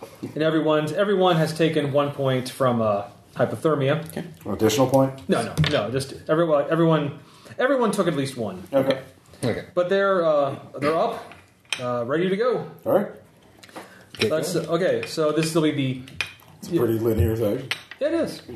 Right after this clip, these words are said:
Speaker 1: Okay, so the last day of, uh, bee climbing before you get to the
Speaker 3: Summit?
Speaker 1: no, to the extra difficult parts.
Speaker 3: I thought we already got the
Speaker 2: Yeah, we were
Speaker 1: Oh, yeah, no,
Speaker 2: yeah,
Speaker 1: oh, yeah.
Speaker 2: that's
Speaker 1: You're
Speaker 2: right.
Speaker 1: starting the first day of the, uh,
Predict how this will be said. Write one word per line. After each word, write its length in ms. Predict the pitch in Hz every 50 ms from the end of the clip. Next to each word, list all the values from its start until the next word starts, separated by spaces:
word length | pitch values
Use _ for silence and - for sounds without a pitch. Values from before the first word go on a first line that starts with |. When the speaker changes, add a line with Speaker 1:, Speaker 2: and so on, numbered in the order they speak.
| - - 165 156 165
Speaker 1:
Okay, 260 | 170 165 208 180 165
so 120 | 165 185 175
the 140 | 165 160 147
last 340 | 156 170 185 180 - -
day 240 | 175 170 175 185 180 156
of, 280 | 156 147 143 - 139
uh, 400 | 139 135 135 131 127 123 120 113 110
bee 200 | 160 165 160 156
climbing 400 | 160 - 120 117 120 139 156 156
before 260 | 131 123 - 143 131
you 80 | 131 123
get 200 | 123 127 120 123
to 100 | - 131
the 300 | 113 117 113 110 107 110 - - - - - - -
Speaker 3:
Summit? 320 | - - - 127 120 - - - - - - - -
Speaker 1:
no, 200 | 165 147 127 127
to 100 | - 123
the 160 | 113 117 -
extra 240 | 143 147 - - 113
difficult 340 | 101 110 101 101 95 92 -
parts. 340 | 113 98 95 95 - - - - - -
Speaker 3:
I 20 |
thought 160 | 123 131 123 117
we 60 | 107 98
already 320 | 98 101 101 98 92 85
got 220 | 87 101 101 98 -
the 60 | -
Speaker 2:
Yeah, 140 | 147 135 117
we 100 | 117 120
were 240 | 117 113 - 113 233
Speaker 1:
Oh, 40 | 233
yeah, 160 | 226 220 196
no, 140 | 190 175 160
Speaker 2:
yeah, 80 | - 175
Speaker 1:
oh, 60 | 165
yeah. 60 | 165 151
Speaker 2:
that's 140 | 139 135
Speaker 1:
You're 60 | 151 170
Speaker 2:
right. 60 | 165
Speaker 1:
starting 220 | 233 226 214 202
the 60 | 185
first 320 | - - 202 196 170 165 -
day 260 | 180 165 160 160 160
of 240 | - 151 143 131 127
the, 180 | 135 131 131 127
uh, 200 | 120 113 110 110